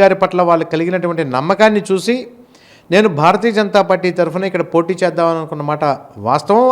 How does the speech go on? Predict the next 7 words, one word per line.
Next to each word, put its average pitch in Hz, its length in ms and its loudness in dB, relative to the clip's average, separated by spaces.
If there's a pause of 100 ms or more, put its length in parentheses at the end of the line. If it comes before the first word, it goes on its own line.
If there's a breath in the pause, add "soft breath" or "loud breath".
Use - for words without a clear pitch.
అది 151 160 -4
కనుక 170 180 -2 (140)
పార్టీ 160 280 -2 (160)
ఆదేశం 165 360 0
ఇస్తే, 107 200 -8 (1300 soft breath)
అదేవిధంగా 208 540 6 (760)
తర్వాత 214 280 4